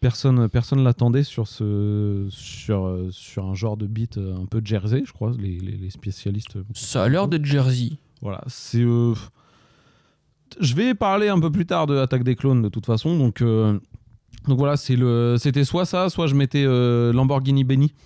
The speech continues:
Speaker 1: le, qui est le, le dernier titre de, de, de l'album aussi, que je trouve, euh, fantastique. Euh.
Speaker 2: C'est de la two-step, on me dit.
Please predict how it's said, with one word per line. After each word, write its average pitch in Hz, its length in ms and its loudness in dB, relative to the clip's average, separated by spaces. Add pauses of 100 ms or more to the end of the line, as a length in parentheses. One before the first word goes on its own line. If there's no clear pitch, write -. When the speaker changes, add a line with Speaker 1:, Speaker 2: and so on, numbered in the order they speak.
(180)
Speaker 1:
le, 110 320 0
qui 117 180 -2
est 113 40 2
le, 107 220 2
le 104 260 -2
dernier 131 340 2
titre 131 320 -4
de, 107 300 0
de, 104 300 -2
de 104 220 -2
l'album 104 380 -2
aussi, 104 300 -8
que - 180 -12
je 90 160 -10
trouve, 101 320 -10
euh, 90 340 -6
fantastique. - 680 -12
Euh. 87 260 -12
Speaker 2:
C'est 90 160 -2
de 175 100 0
la 185 100 2
two-step, 185 480 -6
on 135 60 -8
me 123 140 -6
dit. 120 200 -12